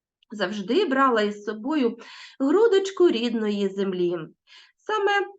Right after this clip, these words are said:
не знаючи, чи повернеться, чи не повернеться,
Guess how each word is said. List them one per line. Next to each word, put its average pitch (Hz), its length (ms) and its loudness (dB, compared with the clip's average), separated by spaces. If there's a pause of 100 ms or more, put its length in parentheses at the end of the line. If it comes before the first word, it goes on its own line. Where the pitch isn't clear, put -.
(140)
не 440 160 2
знаючи, 370 800 0
чи 349 120 -6
повернеться, 220 1000 -2
чи 302 100 -10
не 320 120 -6
повернеться, 208 960 -2